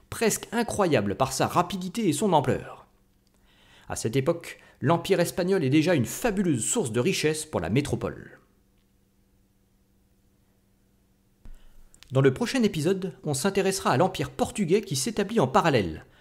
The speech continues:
comme en symétrique des Espagnols. Si ça vous intéresse, je vous encourage aussi à visionner l'histoire des Mayas, des Aztèques et des Incas, qui ont fait l'objet des deux dernières vidéos de la série précédente.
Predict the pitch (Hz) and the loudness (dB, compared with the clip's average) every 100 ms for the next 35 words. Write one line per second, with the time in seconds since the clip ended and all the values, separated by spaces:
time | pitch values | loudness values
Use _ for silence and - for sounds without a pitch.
0 | _ _ 170 160 135 - 240 190 - 123 | _ _ 0 2 0 2 2 0 0 -2
1 | 101 104 110 131 107 78 - - _ _ | 0 0 0 2 2 0 -8 -20 _ _
2 | _ _ _ _ _ _ _ - 143 143 | _ _ _ _ _ _ _ -8 2 6
3 | 127 131 135 170 190 - - - 131 160 | 6 4 2 0 0 -4 -12 -8 -4 -2
4 | 170 208 214 220 214 202 202 233 156 208 | 0 0 0 0 0 0 0 0 0 0
5 | 208 226 180 208 - 226 139 135 190 170 | 0 0 0 -2 -2 0 2 2 2 2
6 | 208 226 127 147 190 - 226 175 143 131 | 0 0 0 0 0 -2 -4 -2 0 2
7 | 190 190 135 - - - - _ - - | 0 0 -4 -6 -20 -20 -20 _ -8 -4
8 | 139 139 151 208 165 220 123 113 240 185 | -2 0 0 0 -2 -2 -2 0 0 2
9 | 175 147 113 143 180 196 233 151 120 107 | 0 0 -2 -4 -2 0 0 2 2 0
10 | 226 220 220 196 175 113 - - | -2 -2 2 2 2 0 -6 -18